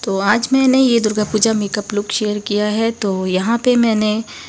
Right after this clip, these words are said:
ये spray use किया है जो घर का ही बना हुआ है, तो मेरा इससे face काफ़ी अच्छे से moisturize हो जाता है। और उसके बाद मैंने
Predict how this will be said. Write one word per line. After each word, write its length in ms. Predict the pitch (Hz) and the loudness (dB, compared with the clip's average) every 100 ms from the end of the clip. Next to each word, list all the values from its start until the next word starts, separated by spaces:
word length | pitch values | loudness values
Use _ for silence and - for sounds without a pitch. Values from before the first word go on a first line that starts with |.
| - - - | -20 -20 -6
ये 120 | 196 196 | 0 2
spray 280 | - - 220 | 0 2 2
use 340 | 220 220 - | 4 2 2
किया 260 | - 220 220 | 0 -4 -2
है 120 | 233 | -4
जो 140 | 226 | -6
घर 180 | 196 190 | -6 -6
का 120 | 190 | -4
ही 100 | 214 | -4
बना 220 | 220 208 208 | -2 -4 -2
हुआ 200 | 208 214 | -2 -2
है, 80 | |
तो 160 | 220 208 | -4 -6
मेरा 240 | 196 208 247 | -6 -4 -2
इससे 360 | 233 - 226 | 2 2 2
face 320 | 214 190 190 - | 0 0 0 0
काफ़ी 360 | 202 202 220 | -4 -2 -2
अच्छे 280 | 202 - 202 | 0 0 0
से 140 | - | 0
moisturize 640 | 220 185 175 214 196 196 - | 0 -2 -2 -2 -2 -2 -4
हो 60 | 208 | -2
जाता 320 | 208 196 220 | -2 -2 -2
है। 220 | 220 247 254 - - - - - | -2 -2 -6 -16 -20 -20 -20 -6
और 120 | 214 | -2
उसके 280 | 214 - 269 | -2 0 0
बाद 240 | 233 214 208 | 0 -2 0
मैंने 280 | 196 190 | -2 0